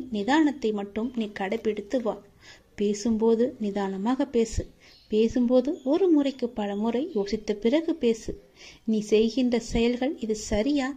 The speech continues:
தவறா, நல்லதா, கெட்டதா என ஆராய்ந்து பார். அதற்கு பிறகே அதை செயல்பட நீ முயற்சி செய். நீ எப்பொழுதும் ஆனந்தமாகவே இருப்பாய். அற்புதங்களை நீ பெற்றுக்கொண்டே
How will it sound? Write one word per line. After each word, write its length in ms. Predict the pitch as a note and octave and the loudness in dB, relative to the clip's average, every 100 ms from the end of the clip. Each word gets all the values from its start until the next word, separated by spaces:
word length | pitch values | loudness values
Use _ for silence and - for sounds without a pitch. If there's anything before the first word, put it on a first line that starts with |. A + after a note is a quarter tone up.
| - | -6
தவறா, 380 | A3 A#3+ D4+ B3 - | -4 0 0 0 -4
நல்லதா, 520 | A3 G#3+ F#4 G4+ C4+ A#3+ - | -6 -2 2 0 0 -6 -2
கெட்டதா 480 | A#3 A#3+ E4 C#4+ A#3 | -4 0 0 0 0
என 200 | G#3+ G#3 G3+ | -2 -4 -6
ஆராய்ந்து 480 | G3 G3+ A3+ D4 F4+ | -4 -2 2 2 0
பார். 360 | - A3+ G#3 G3+ - _ _ - - | -2 -2 -2 -6 -16 _ _ -20 -10
அதற்கு 340 | F#3+ G3+ G3+ F#3+ | -4 -4 -4 -4
பிறகே 440 | - G#3+ B3 B3 D4+ A3+ | 0 2 2 0 -4 -4
அதை 180 | G#3 | -4
செயல்பட 600 | G3+ G#3+ B3+ C#4+ A3+ G#3 | -2 0 0 0 0 0
நீ 140 | G3 G3 | -2 -4
முயற்சி 420 | F#3+ A3+ C4 A3 | -2 -2 -2 -4
செய். 260 | - - - - _ _ _ - - | -6 -8 -8 -18 _ _ _ -20 -8
நீ 120 | G3 | -4
எப்பொழுதும் 600 | F#3+ F#3 - G#3+ A#3 A#3+ - G#3 | -4 -6 -2 2 2 0 -4 -6
ஆனந்தமாகவே 800 | G3 F#3+ F#3+ G3 F#3+ G3 A#3 D#4 | -4 -4 -6 -6 -6 -4 0 0
இருப்பாய். 440 | B3+ G#3+ - F#3 - - - - - | 0 -2 -4 -6 -8 -20 -18 -16 -10
அற்புதங்களை 720 | G#3 G3+ - B3+ C4+ C#4+ C#4 F#4+ - | -6 -6 -2 0 2 4 2 0 -2
நீ 140 | A3 | -2
பெற்றுக்கொண்டே 720 | - G#3 G#3 - - F#3+ A#3+ | 0 -2 -2 -8 -6 -4 0